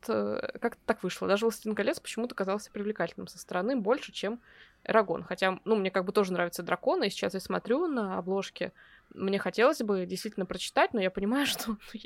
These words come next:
я уже не могу. Про это расскажу позже, наверное.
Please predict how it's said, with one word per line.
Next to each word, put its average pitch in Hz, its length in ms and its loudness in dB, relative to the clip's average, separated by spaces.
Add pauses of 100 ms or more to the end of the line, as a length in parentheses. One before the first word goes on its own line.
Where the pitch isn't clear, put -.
я 208 140 6
уже 214 120 4
не 190 60 4
могу. 180 280 -2 (600)
Про 196 120 12
это 202 160 2
расскажу 208 400 0 (380)
позже, 370 300 6
наверное. 196 540 0